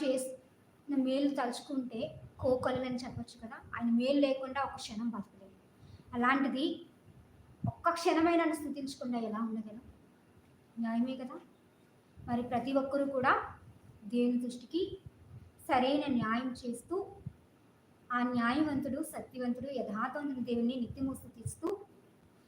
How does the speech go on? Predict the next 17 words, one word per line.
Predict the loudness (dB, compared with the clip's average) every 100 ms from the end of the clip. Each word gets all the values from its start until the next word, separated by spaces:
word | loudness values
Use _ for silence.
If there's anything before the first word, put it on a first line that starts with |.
| -20 -4
దేవునికి | 4 6 6 2
ఇష్టలుగా | 0 2 2
జీవిస్తూ, | 0 -2 -2 -6 -12
అంతకంతకు | -10 -6 -6 -4 -4 -4 -4
అభివృద్ధి | -6 -4 -2 -2
చెందాలని, | -2 -4 -4 -2 -2 -4 -8 -20 -20 -20 -6
ఫలదాయకంగా | -2 4 4 4 2 -2
జీవించాలని | -2 -2 -4 -6 -6 -6
కోరుకుంటున్నాను. | -6 -8 -10 -12 -10 -12 -12 -20 -20 -20 -20 -20 _ -20 -20 -20 -2
దేవుడి | 4 4 4
వాటి | 0
కృప | -2 -4 -4
మీకు | -6
తోడై | -6 -4 -2
ఉండును | 0 -2 -4
గాక. | -10 -18 -20 -20 -20 -10 -4
ఆమేన్. | -4